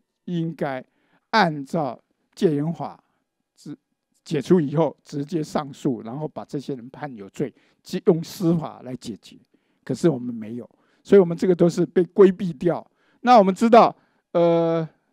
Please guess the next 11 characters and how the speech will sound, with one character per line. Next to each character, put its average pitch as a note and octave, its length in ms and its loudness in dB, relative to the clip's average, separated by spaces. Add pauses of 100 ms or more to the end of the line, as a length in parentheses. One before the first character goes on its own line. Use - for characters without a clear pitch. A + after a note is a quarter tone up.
(220)
动 B3+ 200 2
员 G3+ 140 0
戡 A#3 140 -2
乱 G#3 140 -2
时 E3+ 160 -6
期 D#3+ 440 -4 (340)
搞 C3+ 180 -8
了 D#3 160 -2
很 C3 180 -12
多 D#3 280 -2
的 C3 260 -10